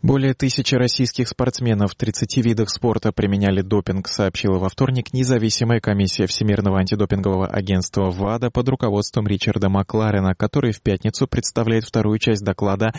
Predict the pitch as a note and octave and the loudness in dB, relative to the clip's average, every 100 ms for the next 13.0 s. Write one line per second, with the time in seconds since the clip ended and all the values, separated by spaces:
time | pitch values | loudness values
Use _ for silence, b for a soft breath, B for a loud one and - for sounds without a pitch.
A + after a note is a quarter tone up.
0 | B - C3+ A2 - G2+ G2+ G2 G2+ - | B -6 0 0 0 -2 -2 0 -2 -2
1 | G2 - G2+ - G#2 F#2+ - F#2 B B | -4 0 -2 -2 -4 -2 0 -2 B B
2 | B B B2+ B2+ D3 A#2+ A#2+ G#2+ G2+ F#2+ | B B -2 2 2 2 0 0 0 2
3 | G#2 A2+ B2 - G2+ A#2+ A#2+ A2 A2+ G#2+ | 0 2 0 0 -2 0 -2 -2 -2 0
4 | G#2 G2+ B2+ G2 - G#2 A2 G2+ G#2 - | -2 -2 0 -2 -2 -2 0 0 0 0
5 | A2+ - C3 - B2+ A2 - G#2 G2 F#2+ | -2 0 -2 0 0 0 0 0 0 0
6 | F#2+ - G2+ G2 F#2+ G2 - G#2+ G#2+ G2 | 0 -4 -2 -2 0 -2 -2 -2 0 0
7 | G2 G2+ G2 G2 - - G#2 F#2+ F#2 - | 0 0 -2 -4 -4 -4 -4 -4 -4 -2
8 | G2+ G2+ G2 - G2 - B2 A#2 G2+ - | 0 0 0 0 -2 0 0 0 0 -2
9 | - G#2 F#2+ A2 C#3 B B - - D3+ | -2 -2 0 0 -2 B B -4 0 2
10 | C3 - A#2+ - G2 G#2 - A#2 - A#2 | 0 0 -4 -2 0 0 0 -4 -2 -2
11 | A#2+ A#2+ A#2 A2+ B2 B2 - - A2+ G2+ | -2 -2 -2 -2 -2 -2 -2 -2 0 2
12 | F#2 F#2 - G2 G#2 F#2+ - G2+ F#2 | 0 0 -2 -2 0 -2 0 0 0